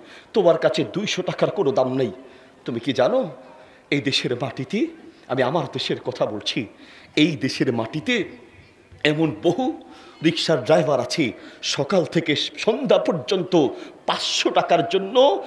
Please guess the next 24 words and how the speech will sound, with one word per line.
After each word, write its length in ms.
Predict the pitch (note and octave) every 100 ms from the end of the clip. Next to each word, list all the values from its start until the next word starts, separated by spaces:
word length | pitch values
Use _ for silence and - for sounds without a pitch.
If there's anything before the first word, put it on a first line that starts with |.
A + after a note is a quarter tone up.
| - A#2+
মাথার 460 | E3+ - E3 D3+ -
ঘাম 280 | E3 D3+ C#3+
পায়ে 240 | F3 F3+
ফেলে 340 | E3+ - E3+ B2+ - - - -
রিক্সার 380 | D3+ E3+ - D#3
হ্যান্ডেল 460 | C3+ E3+ F3+ D3+ D3+
চালাইতে 480 | D3+ B2+ D3+ D#3 D3+
হয় 200 | D3+ B2
শুধু 240 | - E3
পাঁচশো 480 | - G3 C#4 - -
টাকার 340 | D3 C#3+ C3+
জন্য। 320 | D#3+ D3 C#3+ G#2 - - -
তুমি 160 | C4
জানো, 380 | A3 G3+ D4+ G3 - - -
এই 100 | D3+
দেশের 400 | D#3+ - D#3+ B2+
মাটিতে 520 | E3 F3 E3+ A3 C#4+ - - -
এমন 320 | E3+ F3 C#3+ A2+
বহু 180 | F3+
মানুষ 340 | F#3+ E3 G#3+ -
আছে, 300 | B2 E3+ C3 - - - -
পাঁচশো 440 | D3 C#3+ - - F#4
টাকার 360 | - - F#3
জন্য 500 | F3+ A3 A#3+ C4+ -